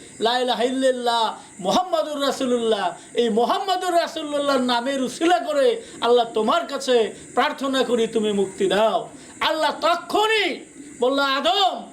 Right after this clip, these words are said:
তুমি আমার দোস্তের নাম বলেছ, অতএব তোমাকে আমি আমার দোস্তের উসিলা করে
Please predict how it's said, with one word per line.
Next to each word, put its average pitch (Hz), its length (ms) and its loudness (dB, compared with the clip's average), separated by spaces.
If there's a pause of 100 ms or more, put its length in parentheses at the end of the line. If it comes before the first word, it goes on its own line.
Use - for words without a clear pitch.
(220)
তুমি 262 260 2
আমার 240 380 2
দোস্তের 226 540 0
নাম 208 280 -2
বলেছ, 233 360 2 (960)
অতএব 254 480 0
তোমাকে 226 400 0
আমি 185 200 -2
আমার 180 360 0
দোস্তের 240 440 2
উসিলা 269 380 0
করে 302 360 4